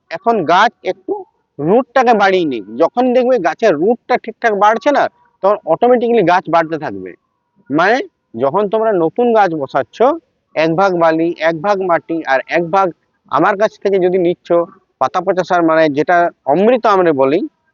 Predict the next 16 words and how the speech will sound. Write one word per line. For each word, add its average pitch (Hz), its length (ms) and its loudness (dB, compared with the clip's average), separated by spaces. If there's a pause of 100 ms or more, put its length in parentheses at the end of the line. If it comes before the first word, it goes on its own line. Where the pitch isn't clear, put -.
(180)
কচুরিপানা 185 500 0
পচিয়ে 165 340 0
যে 156 120 2
সারটা - 360 -4
আমরা 147 160 2
বানাই 143 220 0
সেটা, 220 360 0
বা 180 160 2
ভার্মিকম্পোস্ট 185 720 -2
দিয়ে 180 120 0
গাছ 160 160 2
বসাচ্ছ, 143 400 -4 (560)
দু 202 260 2
থেকে 262 220 2
তিন 240 300 2
মাস 220 220 2